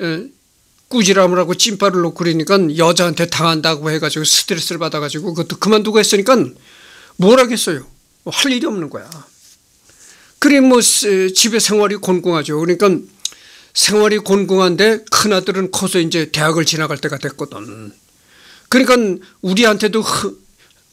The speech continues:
지나간 말로 이런 얘기를 했습니다. "내 맏아들을 대학, 대학을 보내야 되겠는데 돈이 없다." 근데 그때 그 우리 선생님이 했던, 했던 얘기를 내가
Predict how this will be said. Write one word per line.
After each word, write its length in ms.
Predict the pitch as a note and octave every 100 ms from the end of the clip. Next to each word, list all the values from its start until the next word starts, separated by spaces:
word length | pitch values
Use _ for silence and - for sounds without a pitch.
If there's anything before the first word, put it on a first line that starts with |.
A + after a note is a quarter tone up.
| _ _ _ _
지나간 420 | - G#3 G#3+ G#3 G3+
말로 240 | G3 F#3
이런 240 | G#3+ G3 F#3
얘기를 200 | F3 E3+
했습니다. 540 | D3 D3+ C3+ C#3+ B2 _ _ _ _ _ _ _ _ -
"내 180 | E3+ G3
맏아들을 840 | G3+ D#3 F3 F3 F#3 F#3+ F3 D3+ -
대학, 380 | E3+ F3 E3 D#3
대학을 320 | D#3+ D#3 D3+
보내야 280 | D3 D#3+ D3+
되겠는데 520 | D3+ C#3+ C3+ E3 C#3+ - _ _ _ _ _ _ - - _ _
돈이 200 | - F#3+
없다." 380 | E3+ - D3+ - _ _ _ _ _ _ -
근데 320 | E3+ G#3 G3 - _ _ _ _ -
그때 400 | G#3+ A3 C4+ B3+
그 400 | A3+ A#3+ G#3 - - -
우리 280 | F#3+ G3 A#3
선생님이 540 | - G#3+ G#3 A3 A3 G#3+
했던, 320 | - G#3+ F#3
했던 380 | G3+ G3 F#3+ F#3+
얘기를 260 | F#3 G3
내가 240 | F3+ G3